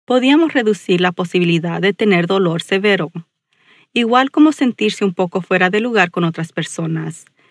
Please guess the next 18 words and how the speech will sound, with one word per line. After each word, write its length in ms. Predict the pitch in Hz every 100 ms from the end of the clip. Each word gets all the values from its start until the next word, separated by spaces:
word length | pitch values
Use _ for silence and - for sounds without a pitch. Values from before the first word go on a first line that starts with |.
| _
Si 200 | - -
se 140 | 180
ignora, 600 | 180 170 175 165 170 208 -
el 160 | 214
estado 400 | 214 - 233 269
de 120 | 285 302
ánimo 400 | 208 196 202 196
sigue 360 | - 220 233
creciendo 800 | - 220 - 170 156 156 165 160 -
y 180 | 196
antes 320 | 180 175 190 185
de 100 | 190
que 120 | 185
nos 180 | 165 160
demos 300 | 160 160 -
cuenta, 580 | 196 196 180 165 170 -
estamos 600 | - 180 - 214 214 -
malhumorados 880 | 185 165 165 165 170 202 196 202